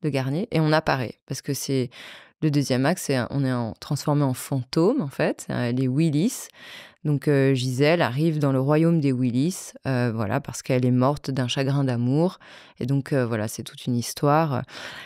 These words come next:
Et elle sort de cette trappe et elle fait sa première entrée, euh, qui est une entrée, euh, très vive. Et notamment, voilà, des tours arabesques très rapides où il y a vraiment moyen de, de se faucher, de, de, de se retrouver les fesses par terre.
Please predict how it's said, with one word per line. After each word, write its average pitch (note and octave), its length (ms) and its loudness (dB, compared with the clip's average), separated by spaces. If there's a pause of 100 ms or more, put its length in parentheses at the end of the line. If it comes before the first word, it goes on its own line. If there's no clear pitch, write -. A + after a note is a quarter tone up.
(220)
Et D#3+ 140 4
elle C#3 280 4
sort F#3 320 2
de D3+ 80 0
cette - 280 -4
trappe G3 500 0 (160)
et D3+ 100 4
elle C#3+ 160 2
fait D#3+ 140 -2
sa C#3 160 -2
première E3 420 0
entrée, C3+ 560 -6 (140)
euh, C3+ 100 -6
qui - 160 -8
est C#3 40 -2
une C3+ 80 0
entrée, D#3 460 -2
euh, B2+ 200 0 (380)
très G#3 200 0
vive. D#3+ 540 -2 (460)
Et E3+ 280 4
notamment, F#3+ 640 2
voilà, D#3+ 260 2
des D#3 100 -2
tours G#3 200 -2
arabesques D#3 560 0
très G#3+ 200 0
rapides F#3+ 460 0
où F3+ 80 0
il D#3+ 80 -2
y D#3 60 2
a C#3+ 40 2
vraiment E3+ 240 2
moyen E3+ 280 2
de, D#3 240 0
de C#3+ 160 -4
se - 100 -12
faucher, D#3+ 380 -2
de, C#3+ 160 0
de, C3+ 260 -2
de C3+ 160 -4
se - 140 -10
retrouver E3+ 340 -2
les D#3+ 80 2
fesses D3+ 200 -6
par - 200 -6
terre. A3 320 -2